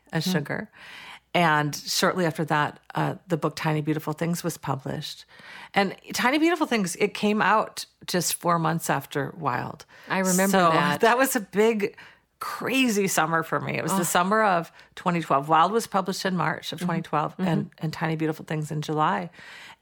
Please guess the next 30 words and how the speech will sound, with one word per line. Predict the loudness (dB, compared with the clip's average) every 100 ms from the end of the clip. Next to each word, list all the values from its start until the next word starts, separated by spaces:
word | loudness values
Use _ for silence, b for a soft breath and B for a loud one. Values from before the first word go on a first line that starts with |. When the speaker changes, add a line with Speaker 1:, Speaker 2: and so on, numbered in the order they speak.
| 0
Speaker 1:
And | 4 4 2 -4 -12 _ _ _ _ _
when | -2 2 4 2 -2 _ _ -10
Tiny | -2 0 2 2
Beautiful | 0 0
Things | -2 -2 -4
was | -4
published, | -2 0 0
Wild | 2 2 2 0
was | -4 0
number | 0 0
one | 0 0 0
on | -2
the |
New | -2
York | -4 -4
Times | -4 -6 -4
bestseller | -4 -2 -2 -2 -6
list. | -8 -10 -14 -14
Speaker 2:
Wow. | -10 -10 -10 -14 B _ -2
Speaker 1:
And | 0 2
so | 4 4
I | 4
had | 2 0 0
this | -2 -4 _ -6
extremely | -4 -4 -2 0 2 2 0
explosive, | -2 -4 0 0 2 -2 -2 -4 -8 -20 _ _ _ _ _
uh, | -10 -10 -10
you | -4 -2
know, | -2 -4
launch, | 2 4 4 2